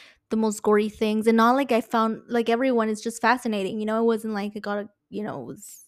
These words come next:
cool, but it was fascinating to listen to. Now I'm like, I'm, I don't wanna listen to that right now, like, eh, or ever, and <sighs> I don't know. So I don't know where to go with this, but we'll see.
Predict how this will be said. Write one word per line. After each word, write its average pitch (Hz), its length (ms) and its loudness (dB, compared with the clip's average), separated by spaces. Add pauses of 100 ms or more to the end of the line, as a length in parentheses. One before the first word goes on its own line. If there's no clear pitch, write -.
(320)
cool, - 540 -4
but - 180 -6
it 202 80 -6
was 202 240 -10
fascinating 226 580 -4
to 208 140 -6
listen 220 360 -4
to. - 260 -14 (1040)
Now 254 160 0
I'm 277 100 2
like, 240 340 0
I'm, 269 340 -2 (420)
I 254 100 -2
don't 285 100 -2
wanna 311 200 0
listen 262 380 -2
to - 80 -6
that - 200 -4
right 127 140 -8
now, - 200 -12
like, - 320 -10
eh, - 280 -16 (180)
or 226 160 -2
ever, 240 420 2
and 104 300 0 (220)
<sighs> - 240 -10
I 220 80 -6
don't 202 160 -6
know. 190 240 -8 (200)
So 254 120 -2
I - 20 0
don't 262 80 0
know 247 80 2
where 220 100 0
to 214 60 -4
go 208 100 -4
with 196 120 -4
this, 208 200 -6
but 214 220 -2
we'll 294 140 0
see. - 260 -4